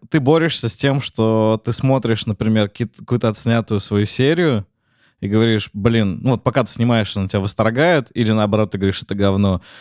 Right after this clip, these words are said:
а потом, наоборот, садишься на обработку, и, и опять, н-, например, начинается, у меня так бывает, по крайней мере.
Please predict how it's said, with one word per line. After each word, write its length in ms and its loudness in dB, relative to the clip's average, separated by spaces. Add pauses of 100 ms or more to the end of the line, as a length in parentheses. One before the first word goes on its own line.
(120)
а 80 -4
потом, 320 0
наоборот, 340 2
садишься 460 -2
на 100 2
обработку, 520 0
и, 40 2
и 160 -6
опять, 320 0
н-, 320 0
например, 300 -2
начинается, 480 -2
у 20 0
меня 180 2
так 200 -2
бывает, 320 0
по 60 -20
крайней 220 -8
мере. 200 -6